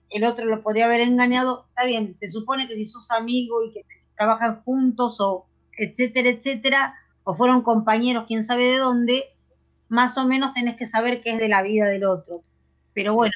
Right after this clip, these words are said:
Speaker 2: pero de vuelta, si el otro, si el otro te plantea algo como "te quiero presentar a mi hermana", es como que ya eso es suficiente
Speaker 1: Sí,
Speaker 2: como
Speaker 1: no
Speaker 2: para
Speaker 1: necesitas,
Speaker 2: decir, pero
Speaker 1: obviamente que no necesitas
Speaker 2: no
Speaker 1: mucha
Speaker 2: necesi-,
Speaker 1: explicación.
Speaker 2: no necesitas más contexto,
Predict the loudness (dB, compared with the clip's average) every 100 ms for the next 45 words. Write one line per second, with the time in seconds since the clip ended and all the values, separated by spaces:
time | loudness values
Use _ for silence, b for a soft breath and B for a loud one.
0 | -6 _ _ -10 -6 -4 -4 -6 -8 -8
1 | -6 -4 -2 -2 -4 -8 -6 -4 -4 -6
2 | -6 -4 -4 -4 -6 -6 -4 -4 -6 -10
3 | -12 -12 -14 -12 -10 -8 -10 -14 -12 -10
4 | -10 -10 -12 -14 -12 -14 -14 -18 -18 -18
5 | -18 -18 -18 -18 b b b b -12 -6
6 | -6 -4 -6 -6 -8 -12 -12 -10 -8 -8
7 | -2 0 2 2 2 0 -2 -4 -2 -2
8 | -6 -16 -20 -4 0 2 2 0 -2 0
9 | 0 -2 -4 -8 -4 0 0 0 -4 -6
10 | -14 -14 -12 -2 2 2 0 0 0 0
11 | -2 -6 -10 -6 -6 -6 -14 -16